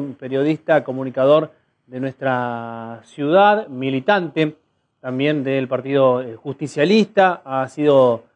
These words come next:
también parte del sindicato de prensa en sus inicios, junto precisamente con nuestro compañero Néstor Buzo, en un diálogo enmarcado en lo que fue,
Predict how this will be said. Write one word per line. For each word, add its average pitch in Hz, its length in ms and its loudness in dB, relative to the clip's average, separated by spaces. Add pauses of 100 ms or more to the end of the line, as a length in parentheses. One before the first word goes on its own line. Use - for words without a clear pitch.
también 139 300 0
parte 190 280 0
del 139 80 0
sindicato 135 640 0
de 123 120 -4
prensa 147 540 -2
en 123 200 -12
sus - 200 -20
inicios, 196 540 0 (300)
junto 135 380 -4
precisamente 123 540 -12
con 127 120 -10
nuestro 127 480 -4 (340)
compañero 139 920 4
Néstor 160 360 0
Buzo, 233 480 0
en 220 80 -6
un 220 100 -2
diálogo 220 540 6 (260)
enmarcado 190 840 4
en 175 600 0
lo 143 520 4
que 139 120 -4
fue, 175 420 2